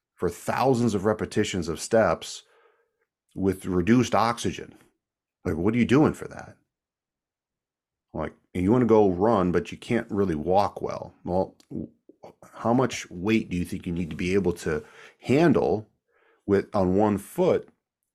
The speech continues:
to handle thousands of repetitions on just jogging at six miles an hour on a treadmill? Like, how, how much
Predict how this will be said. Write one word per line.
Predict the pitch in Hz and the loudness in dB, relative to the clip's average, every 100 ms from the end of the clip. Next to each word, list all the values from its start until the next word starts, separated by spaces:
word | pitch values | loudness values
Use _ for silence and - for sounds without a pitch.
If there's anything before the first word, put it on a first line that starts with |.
| _ _ - - | _ _ -16 -12
to | - | -8
handle | 117 110 92 | -4 -2 -2
thousands | 85 - 104 123 117 107 | -4 -6 -2 0 2 2
of | 98 | 0
repetitions | 101 95 - 113 - 87 82 | -2 -4 -2 -2 -2 -6 -4
on | 87 | -4
just | 85 90 80 | -2 -4 -2
jogging | 90 82 92 85 80 | 2 4 4 0 -4
at | 71 | -6
six | - - 101 - | -8 -4 -4 -2
miles | 87 78 69 | -2 0 -2
an | 73 | -4
hour | - - - | -6 -6 -6
on | 71 | -10
a | |
treadmill? | - - 67 - - _ _ _ _ | -8 -6 -6 -8 -18 _ _ _ _
Like, | 90 - | -6 -4
how, | 87 - _ - | -4 -6 _ -4
how | 107 | 2
much | 107 110 - | 2 2 -4